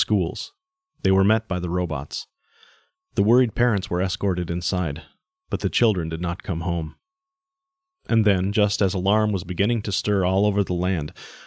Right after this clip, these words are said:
the robots came walking, all of the robots from the grade schools, and the high schools, and the colleges, all of the school system walking, with the robo-teachers saying, "Let us go into the house where you can sit down."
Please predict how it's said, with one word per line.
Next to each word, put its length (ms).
the 80
robots 420
came 280
walking, 480
all 320
of 100
the 80
robots 420
from 200
the 80
grade 240
schools, 500
and 160
the 80
high 160
schools, 400
and 160
the 40
colleges, 600
all 300
of 100
the 80
school 280
system 400
walking, 540
with 140
the 80
robo-teachers 720
saying, 320
"Let 160
us 140
go 160
into 180
the 140
house 280
where 140
you 140
can 160
sit 200
down." 440